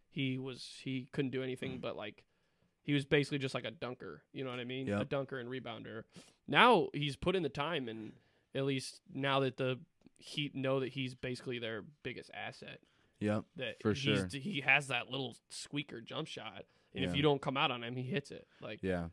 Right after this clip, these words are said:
Speaker 1: that's huge to have.
Speaker 2: Um, I just, just wanna s-, I, I don't know about Deion Waiters.
Speaker 1: Oh, I know about Deion Waiters.
Speaker 2: I feel like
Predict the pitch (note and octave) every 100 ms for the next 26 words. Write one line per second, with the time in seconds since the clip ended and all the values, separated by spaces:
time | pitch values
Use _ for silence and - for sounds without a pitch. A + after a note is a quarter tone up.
0 | - A2 - C#3+ E3 - C3+ - - _
1 | _ B2+ C3 A2 F#2+ F2 _ _ _ _
2 | _ _ _ _ _ - C3 C3+ C#3 -
3 | - _ _ _ _ _ _ _ - -
4 | A2+ G#2 A2 G2+ F#2+ - G#2+ G#2+ - C#3
5 | E3+ A#2 A2 A2 A2 G#2 G#2+ G#2 G#2 G2+
6 | G2 G2+ G2 - - - - - - -
7 | - - - C3+ B2+ B2 C#3 B2 A2 G#2+
8 | - - A2 - - - A#2 A2 - C3+
9 | C#3 C3+ C3 A#2+